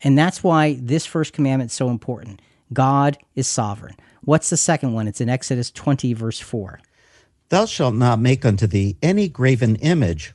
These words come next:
Speaker 2: or any likeness of anything that is in heaven above, or that is in the earth beneath, or that is in the water under the earth."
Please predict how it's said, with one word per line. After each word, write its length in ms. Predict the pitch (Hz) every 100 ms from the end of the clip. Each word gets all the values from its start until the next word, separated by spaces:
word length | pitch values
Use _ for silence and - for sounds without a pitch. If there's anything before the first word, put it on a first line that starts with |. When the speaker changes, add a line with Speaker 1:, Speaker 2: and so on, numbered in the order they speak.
| -
Speaker 2:
or 180 | 135 -
any 220 | 208 202
likeness 580 | 120 143 165 - 92 -
of 100 | 101
anything 460 | 175 185 143 101
that 180 | 101 104
is 200 | 107 101
in 140 | 110 101
heaven 320 | 104 104 151
above, 440 | 190 90 90 101 _ - - -
or 140 | 123
that 220 | 120 117
is 160 | 123 123
in 80 | 113
the 160 | 110 -
earth 320 | 139 139 -
beneath, 540 | 113 135 147 85 - _ _ -
or 160 | 113
that 220 | 113 113
is 160 | 120 110
in 160 | 113 110
the 80 |
water 500 | 95 117 156 123 120 -
under 220 | 107 104
the 200 | 98 110
earth." 340 | 139 71 -